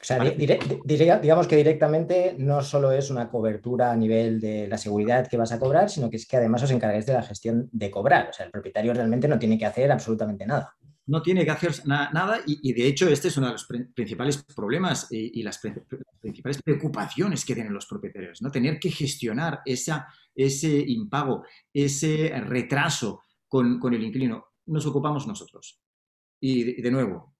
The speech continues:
Speaker 2: para que el propietario o propietaria esté tranquilos, ¿vale?
Speaker 1: Claro.
Speaker 2: Y después,
Speaker 1: Eh,
Speaker 2: lo que caracteriza... Perdona, perdona.
Speaker 1: No, no, quería decir simplemente esto, eh, eh, creo que es muy importante que quede muy claro porque realmente,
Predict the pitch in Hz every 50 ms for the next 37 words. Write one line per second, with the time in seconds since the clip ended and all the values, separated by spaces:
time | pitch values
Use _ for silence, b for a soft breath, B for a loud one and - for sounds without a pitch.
0 | _ _ - 113 110 107 - 110 104 101 110 101 107 107 104 147 139 135 120 -
1 | 180 147 120 110 120 117 117 123 123 - - 120 - - - 151 156 156 151 -
2 | _ _ _ - 123 120 110 - - 98 - - - - - - - _ _ _
3 | _ _ _ _ - 120 - - - - - _ _ _ _ _ _ _ _ _
4 | - 156 143 151 143 143 143 165 175 180 - - _ - 139 139 143 135 139 -
5 | - - 143 147 139 147 147 131 120 113 - - - - 151 147 156 131 101 95
6 | 92 - _ - 131 131 113 110 175 175 175 175 175 160 151 135 143 147 151 147
7 | 143 151 165 160 - 147 139 135 135 139 143 143 139 135 131 131 - 143 139 139
8 | 139 139 139 - - - - - 123 120 120 123 123 120 113 117 120 110 - -
9 | 131 120 135 139 139 151 151 151 139 120 131 120 113 143 147 135 - 123 107 110
10 | 107 - 120 120 123 127 127 127 123 127 127 120 113 - 127 127 127 120 107 113
11 | 107 - 110 110 110 113 113 120 120 120 120 113 131 131 131 131 139